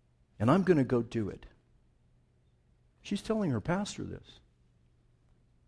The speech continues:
And Steve Brown, because he, he told us, "Never blink." <laughs> He's the one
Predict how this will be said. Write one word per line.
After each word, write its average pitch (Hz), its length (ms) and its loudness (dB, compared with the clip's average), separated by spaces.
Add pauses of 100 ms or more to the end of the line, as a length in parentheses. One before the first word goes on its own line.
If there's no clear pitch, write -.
(500)
And 123 120 -2
Steve 202 280 4
Brown, 143 540 6 (680)
because 117 400 4
he, 131 280 4 (1080)
he 139 100 4
told 139 320 8
us, 143 300 8 (140)
"Never 127 280 4
blink." 147 560 2 (760)
<laughs> - 80 4 (720)
He's 131 200 0
the 139 60 6
one 143 220 8